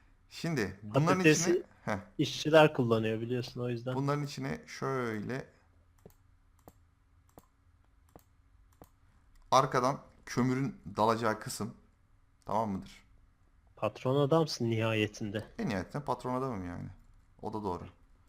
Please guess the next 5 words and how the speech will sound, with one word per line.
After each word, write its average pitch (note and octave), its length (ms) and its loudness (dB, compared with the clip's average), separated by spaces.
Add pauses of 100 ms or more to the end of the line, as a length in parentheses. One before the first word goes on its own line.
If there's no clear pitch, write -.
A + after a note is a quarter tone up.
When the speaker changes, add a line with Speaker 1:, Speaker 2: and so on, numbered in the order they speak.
(720)
Speaker 1:
Şuradan D3 420 2
da A2+ 60 6
abi A#2 260 4 (2000)
içine C3 300 0
materyalleri B2 840 2